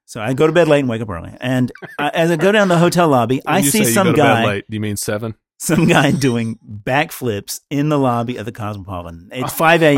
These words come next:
Speaker 1: M. That's just how that town is. And I mean, he did, like, somersaults, like, ten of them, and they were just people cheering him. It's just, what is going on here? And it's that way everywhere that you go. It's just, it's, it's craziness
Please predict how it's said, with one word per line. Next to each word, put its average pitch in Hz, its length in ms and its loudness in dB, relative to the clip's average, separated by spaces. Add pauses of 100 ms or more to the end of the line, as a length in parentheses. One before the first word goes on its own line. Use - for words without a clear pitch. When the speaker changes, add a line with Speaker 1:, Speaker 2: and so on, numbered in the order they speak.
Speaker 1:
M. 90 220 -6
That's 151 340 0
just 160 360 -2
how 165 220 0
that 143 180 -2
town 131 260 -2
is. 104 220 -6
And 131 100 -4
I 147 60 0
mean, 165 120 0
he 180 60 0
did, 214 240 -6
like, 139 240 -6 (240)
somersaults, 127 800 -2
like, 107 240 -10
ten 165 180 -4
of 139 60 -2
them, 120 100 -4
and 143 100 -2
they 151 80 2
were 156 140 2
just - 400 -10
people 117 220 -12
cheering 101 260 -14
him. 104 140 -12
It's 110 140 -12
just, - 180 -20
what 120 320 -10
is 107 160 -12
going 98 320 -10
on 87 180 -12
here? 87 180 -16
And 95 140 -10
it's 120 160 -12
that 123 240 -8
way 110 300 -12 (640)
everywhere 90 760 -10 (180)
that 117 100 -16
you 98 180 -16
go. 87 260 -14
It's 98 160 -12
just, 123 320 -10
it's, - 160 -18 (440)
it's 131 140 -16
craziness 196 680 -8